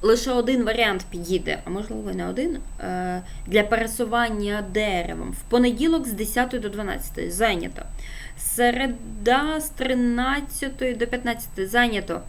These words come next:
Четвер я не ба-, я не бачу третій варіант, на жаль. Давайте я попробую зараз вгадати. Вас буде видно, ваше, ага.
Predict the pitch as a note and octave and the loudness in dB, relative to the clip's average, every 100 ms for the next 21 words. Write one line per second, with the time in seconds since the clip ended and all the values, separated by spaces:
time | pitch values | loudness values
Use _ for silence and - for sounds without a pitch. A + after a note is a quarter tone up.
0 | - - - - - A#3+ A3+ B3+ C#4 A3 | -10 -8 -8 -8 -4 -2 0 0 0 0
1 | A#3 A3 A3 - - - G#3 G#3+ A3 A3+ | -2 0 -2 -2 -6 -6 -4 -4 -2 -2
2 | A3+ - G#3+ G#3 G#3 A#3+ F#4+ G#4 - A3+ | -2 -4 -4 -4 -2 0 0 -4 -6 -4
3 | G#3 G3 F#3 - - - - G3+ B3 C4 | -2 -2 -4 -6 -10 -10 -8 0 0 2
4 | - - A3+ G#3 F#3+ F#3+ G3 G#3+ A3 - | 0 -2 -4 0 0 0 -2 -2 0 2
5 | F#4+ - - - - - - A3+ A3+ A#3 | 0 -2 -10 -10 -10 -8 8 12 12 12
6 | A3 A3+ A3 G#3+ F3+ F3 G3 - - G3 | 6 8 10 10 8 0 -2 -2 -2 -2
7 | G3+ G3 F3+ | -2 0 -2